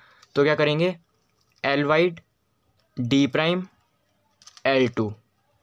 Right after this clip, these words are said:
तो इस तरीके से क्या हुआ, ये पहले नीचे गया, उसके बाद इधर आके यहाँ पे आ गया। अब इसका जो अच्छे से एग्जांपल है सेटअप मूव्स को, वो मैं आपको बाद में एक बार फिर से दूंगा। अभी मैं आपको बस एक बार पूरा ही सॉल्व करके दिखा रहा हूँ।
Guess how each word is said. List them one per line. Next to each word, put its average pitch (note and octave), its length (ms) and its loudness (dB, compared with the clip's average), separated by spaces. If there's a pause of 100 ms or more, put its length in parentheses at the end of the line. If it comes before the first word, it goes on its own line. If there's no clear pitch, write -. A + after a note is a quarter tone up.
(120)
तो D3+ 60 2
इस D#3 100 -2
तरीके D#3+ 240 4
से E3 80 2
क्या D#3+ 120 2
हुआ, D#3+ 160 2
ये D#3+ 320 2 (120)
पहले D3 220 0
नीचे C#3+ 300 0
गया, E3 180 2
उसके E3 180 -6
बाद D3+ 220 0
इधर C#3+ 220 2
आके C#3 260 0
यहाँ D3+ 300 0
पे A#2+ 120 -2
आ G#2 100 -2
गया। G2+ 200 -4 (300)
अब E3+ 160 2
इसका F3 220 2
जो G#3 140 4 (160)
अच्छे D#3+ 260 2
से F#3 80 6
एग्जांपल D#3+ 400 2
है F#3 60 2
सेटअप D#3+ 300 0
मूव्स D3+ 180 2
को, F#3 120 2
वो F3+ 80 4
मैं E3 100 0
आपको D#3+ 200 0
बाद D3+ 200 2
में D#3 140 0
एक C#3+ 80 0
बार D#3+ 140 2
फिर D3 160 0
से D#3+ 120 2
दूंगा। A#2+ 380 2 (200)
अभी C#3 120 2
मैं D#3+ 140 0
आपको D#3+ 200 -2
बस E3+ 120 4
एक C#3+ 160 2
बार E3 160 0 (180)
पूरा D3+ 200 4
ही E3 100 2
सॉल्व C#3 260 2
करके C3 220 2
दिखा A#2 240 0
रहा G#2+ 100 0
हूँ। G2+ 80 -6